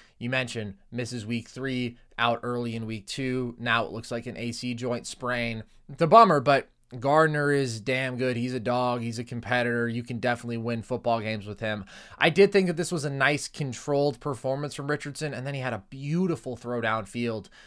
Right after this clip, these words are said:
to Josh Downs. I really like Richardson, and I do hope that we get to see more of him this season, which we will. He's obviously not out for the year or anything.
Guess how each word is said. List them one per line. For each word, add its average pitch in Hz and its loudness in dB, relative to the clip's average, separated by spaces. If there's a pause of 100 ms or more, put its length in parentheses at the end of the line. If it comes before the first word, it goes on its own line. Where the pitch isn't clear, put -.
(140)
to 135 -10
Josh 120 2
Downs. 117 -2 (420)
I 175 8
really 156 4
like 135 2
Richardson, 120 -4
and 117 -2
I 120 0
do 123 -2
hope 120 0
that 113 -4
we 113 -4
get 117 -6
to 113 -8
see 113 -4 (400)
more 185 10
of 135 4
him 139 0
this 120 -2
season, 107 -4
which 104 -8
we 196 2
will. 98 -2
He's 101 -6
obviously 95 -4
not 98 -4
out 87 -6
for - -12
the 101 -10
year 107 -4
or 95 -4
anything. 95 -8